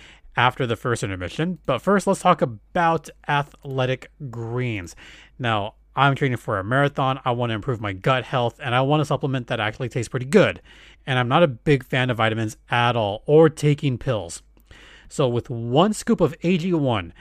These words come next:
you're absorbing seventy-five high-quality vitamins, minerals, whole food sourced superfoods, probiotics, and adaptogens to help start your day right. It is lifestyle friendly, whether you eat keto, paleo, vegan, dairy-free,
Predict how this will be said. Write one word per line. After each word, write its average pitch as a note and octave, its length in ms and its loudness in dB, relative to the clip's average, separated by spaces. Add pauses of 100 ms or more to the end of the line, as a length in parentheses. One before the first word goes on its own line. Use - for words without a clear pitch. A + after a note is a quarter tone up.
(260)
you're E3 160 4
absorbing C3+ 400 4
seventy-five F3+ 600 0
high-quality C#3 760 0
vitamins, D3+ 480 0
minerals, C#3 400 2 (280)
whole G#3 300 4
food G3 260 -4
sourced E3+ 280 -2
superfoods, D3 640 -2
probiotics, D#3 640 2
and C3+ 80 -2
adaptogens A2 640 -2 (260)
to - 120 -8
help G#3 200 2
start F#3 400 0
your D3 320 0
day C#3 680 0 (280)
right. G#2 720 -4 (400)
It C3+ 100 -2
is G#2+ 220 -2
lifestyle F#3 560 2
friendly, A#2 460 -2
whether A#2+ 240 -2
you B2 240 -2
eat C#3+ 260 -6
keto, D#3+ 420 0
paleo, C#3+ 580 2
vegan, A#2+ 460 -2
dairy-free, F3 720 0